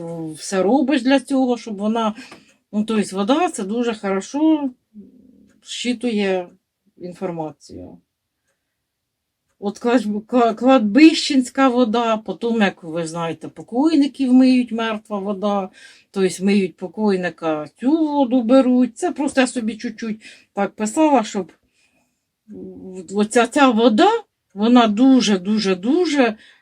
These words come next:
ну, серйозно, вона йде для, для серйознішої порчі.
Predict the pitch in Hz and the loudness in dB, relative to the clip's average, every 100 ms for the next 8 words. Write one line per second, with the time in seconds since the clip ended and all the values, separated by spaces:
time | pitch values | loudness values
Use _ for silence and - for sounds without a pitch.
0 | - 233 240 196 160 147 151 - 214 233 | -6 2 2 2 0 -6 -10 -4 0 2
1 | 175 156 160 170 190 185 185 285 214 190 | 0 -2 -8 -4 -2 0 2 2 2 2
2 | 190 175 160 143 - _ _ _ _ _ | 2 2 0 -6 -16 _ _ _ _ _
3 | _ _ _ _ _ _ _ _ _ 190 | _ _ _ _ _ _ _ _ _ -14
4 | 175 180 190 - 226 233 220 185 185 - | -10 -6 -4 0 0 2 0 0 -4 -6
5 | 160 - 147 143 - - | -12 -12 -16 -16 -16 -18